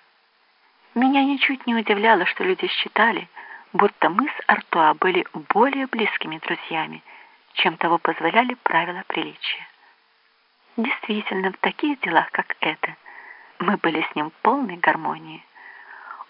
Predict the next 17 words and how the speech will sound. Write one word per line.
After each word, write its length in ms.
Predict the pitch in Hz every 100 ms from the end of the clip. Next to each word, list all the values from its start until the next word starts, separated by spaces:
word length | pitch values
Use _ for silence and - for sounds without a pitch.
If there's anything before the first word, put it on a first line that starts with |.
| -
Он, 140 | - -
как 180 | 254 - -
и 80 | 226
я, 160 | 254
не 140 | 262 240
мог 220 | 240 247
понять, 420 | - 208 247 254 -
почему 460 | 196 - 233 233
нам 420 | 180 233 294 214 -
нельзя 420 | 185 190 - 269 277
играть 240 | 254 254 -
эту 240 | - - 247
пьесу. 360 | 220 170 143 - - - _ - - _ _ _ - - - - _ _ _ _ _ _ _ _ _ _ -
Теперь 320 | 226 285 302
я, 140 | 285
разумеется, 600 | 269 254 226 220 233 -
понимаю 520 | 233 240 214 165 180